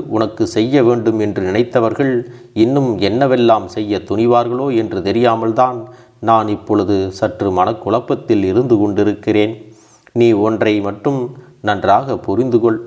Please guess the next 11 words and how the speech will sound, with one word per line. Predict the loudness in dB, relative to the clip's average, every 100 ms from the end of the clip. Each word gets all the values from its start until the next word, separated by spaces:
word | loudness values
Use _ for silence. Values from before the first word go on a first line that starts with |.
| -16 -20 -12 -2
உனக்கு | 0 0 -2 2
யாரிடத்திலும் | 4 4 0 -4 0 2 2 -2 -8 -16 -20 -4
சிறிய | 2 4 4
மனக்கசப்புகள் | 2 0 0 -4 -6 -6 0 2 2
இருந்தாலும், | 2 2 2 2 -2 -8 -12 -20 -20 _ _ -20
சங்கடங்கள் | -12 -4 -4 -2 -2 0
இருந்தாலும், | 0 4 2 2 -4 -8 -8 -2
அதையெல்லாம் | 2 2 4 4 4 -2
தூர | -4 0 0 0
எறிந்துவிட்டு | 0 2 2 0 0 0 2 -2 -6 -10
அந்த | -8